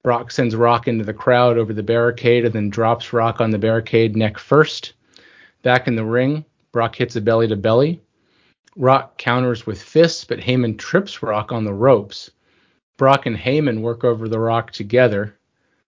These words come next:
And here's Taz, hoping Brock wins so that Heyman can pay everyone he owes money to back. Uh, the match slows as Brock works the ribs in the corner.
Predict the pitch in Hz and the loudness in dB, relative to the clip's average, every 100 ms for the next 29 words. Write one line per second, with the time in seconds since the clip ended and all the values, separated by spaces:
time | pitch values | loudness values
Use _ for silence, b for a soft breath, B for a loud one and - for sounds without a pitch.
0 | _ 110 95 139 131 - - - 147 127 | _ -8 0 0 0 -12 -8 -2 0 -2
1 | 131 _ b b b b - 156 156 127 | -4 _ b b b b 2 4 4 2
2 | 131 135 - 117 110 113 - 123 120 117 | 4 4 4 0 -4 -6 -6 -6 -6 -4
3 | 147 139 131 123 117 120 123 127 135 131 | -2 -2 -2 -6 0 0 2 0 2 2
4 | 123 104 127 123 120 131 165 135 - - | 2 0 0 0 2 2 4 2 -2 -8
5 | 98 95 92 - _ _ _ _ _ _ | -6 -6 -10 -12 _ _ _ _ _ _
6 | _ _ _ _ - B B B - 117 | _ _ _ _ -20 B B B -10 -6
7 | 113 - 135 131 139 147 - 131 123 139 | -6 -2 2 4 4 0 0 4 6 4
8 | 131 104 127 123 123 120 120 120 123 110 | 0 -4 2 2 2 0 0 0 -2 4
9 | 117 113 110 107 104 113 117 127 | 4 4 0 -2 0 0 2 0